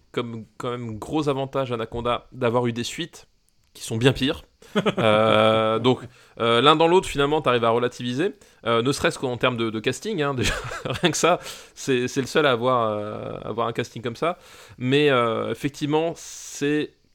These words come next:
clairement pas, euh, le film du siècle, quoi.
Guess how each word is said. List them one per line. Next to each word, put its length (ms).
clairement 500
pas, 680
euh, 840
le 160
film 220
du 80
siècle, 340
quoi. 160